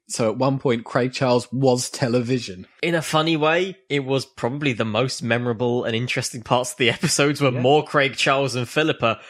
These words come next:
Speaker 2: than they were the robots in Robot Wars.
Speaker 1: Yeah.
Speaker 2: Uh, Heat Eye, at least.
Speaker 1: If you needed to take a thumbnail from this episode, it would be Philippa hanging onto a chain than it would be any of the
Speaker 2: <laughs> Or
Speaker 1: bots.
Speaker 2: Craig Charles near an open flame.
Speaker 1: Exactly.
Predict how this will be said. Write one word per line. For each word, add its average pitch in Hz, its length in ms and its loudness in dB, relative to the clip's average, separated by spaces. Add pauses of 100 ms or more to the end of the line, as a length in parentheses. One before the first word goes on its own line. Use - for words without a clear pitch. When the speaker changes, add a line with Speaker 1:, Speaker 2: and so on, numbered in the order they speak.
(140)
Speaker 2:
than 139 180 0
they 143 140 4
were 143 220 4
the 147 100 0
robots 170 560 0
in 120 160 0
Robot 113 320 0
Wars. 110 340 -4 (100)
Speaker 1:
Yeah. 135 220 -2 (240)
Speaker 2:
Uh, 117 160 -2
Heat 123 280 -4
Eye, 123 460 0
at 98 140 -6
least. 120 480 -4 (160)
Speaker 1:
If 151 200 -2
you 185 120 2
needed 175 400 0
to 156 120 -6
take 147 400 -2 (140)
a 123 80 -6
thumbnail 127 600 0
from 131 280 -2
this 123 140 -2
episode, 107 460 -4
it 120 100 -8
would 123 180 -8
be 123 100 0
Philippa 135 520 -2
hanging 135 340 0
onto 135 260 0
a 117 60 2
chain 113 520 -4 (340)
than 135 140 4
it 131 120 0
would 131 180 0
be 127 220 0
any 135 300 2
of 127 100 4
the 131 60 -4
Speaker 2:
<laughs> 139 100 2
Or 143 100 4
Speaker 1:
bots. 156 180 0
Speaker 2:
Craig 147 260 4
Charles 135 340 2
near 131 160 2
an 131 80 0
open 131 320 -2
flame. 120 420 0
Speaker 1:
Exactly. 135 600 -4